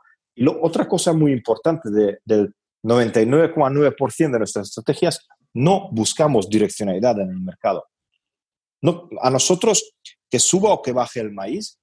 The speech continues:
o l-, los cerdos, no nos afecta, porque nosotros miramos la diferencia entre, entre un do-, entre un producto o do-, entre, entre el mi-, entre los distintos vencimientos del mismo producto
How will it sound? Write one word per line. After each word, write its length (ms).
o 260
l-, 220
los 160
cerdos, 640
no 120
nos 160
afecta, 440
porque 220
nosotros 420
miramos 320
la 240
diferencia 1200
entre, 580
entre 320
un 220
do-, 240
entre 260
un 160
producto 380
o 20
do-, 240
entre, 200
entre 380
el 80
mi-, 240
entre 220
los 120
distintos 540
vencimientos 640
del 140
mismo 320
producto 600